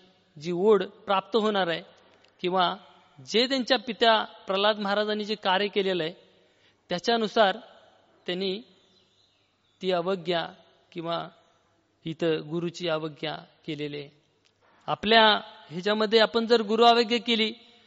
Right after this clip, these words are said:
तर पथभ्रष्ट समजलं जातं किंवा पथभ्रष्ट होऊ शकतो. पण जर जो व्यक्ती आध्यात्मिक भगवंताच्या चरणाची ओ-,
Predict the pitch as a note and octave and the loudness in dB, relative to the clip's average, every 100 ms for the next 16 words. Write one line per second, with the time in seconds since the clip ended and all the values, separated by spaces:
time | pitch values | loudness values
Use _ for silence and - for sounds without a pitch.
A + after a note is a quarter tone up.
0 | _ - G#3 A#3+ C#4 A#3 C4 - C4 B3 | _ -6 0 0 2 2 0 0 -4 -2
1 | A#3 G#3+ G#3 F#3+ G#3+ G#3 G3+ G#3+ - A3+ | -2 0 0 -2 -4 -6 -4 -6 -4 -6
2 | A3+ A3+ G3+ G3+ F#3 E3 F#3 D#3+ _ _ | -4 -4 -2 -4 -6 -8 -10 -12 _ _
3 | _ _ _ B3 B3+ B3+ D4 - - - | _ _ _ 6 6 6 0 -10 -20 -20
4 | _ - C#3+ B3+ C4+ A3+ C#4 C4+ B3+ - | _ -6 6 6 6 4 4 4 2 0
5 | C4 B3+ F3 F3+ E3+ - B3 B3 D4 E4 | 0 0 -2 -2 -2 -2 -2 -2 0 0
6 | - - _ _ _ _ _ _ _ _ | 0 -12 _ _ _ _ _ _ _ _
7 | _ _ _ - D#3 F3+ A3 B3 B3 A#3+ | _ _ _ -12 -8 -4 -2 -2 -2 -4
8 | - G3 G3+ A3+ B3+ A3+ | 0 0 0 -4 -4 -8